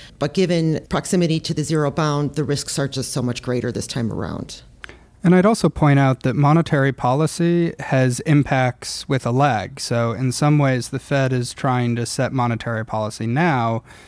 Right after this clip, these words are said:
Speaker 2: for the economy and financial conditions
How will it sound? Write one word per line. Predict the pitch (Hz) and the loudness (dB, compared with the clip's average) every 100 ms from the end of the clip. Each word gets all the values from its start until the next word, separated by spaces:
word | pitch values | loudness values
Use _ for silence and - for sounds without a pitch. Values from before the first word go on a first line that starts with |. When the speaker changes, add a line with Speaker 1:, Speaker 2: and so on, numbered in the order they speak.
| - | -20
Speaker 2:
for | - 143 127 127 120 113 - - | -6 -2 0 0 0 -4 -8 -14
the | 285 156 131 | -10 -4 -2
economy | 117 - 127 123 120 | -2 -2 0 0 0
and | 113 | -2
financial | - 117 120 123 117 | -4 -2 -2 -4 -6
conditions | 113 113 117 113 - 113 110 110 | -6 -4 -4 -4 -4 -2 -4 -6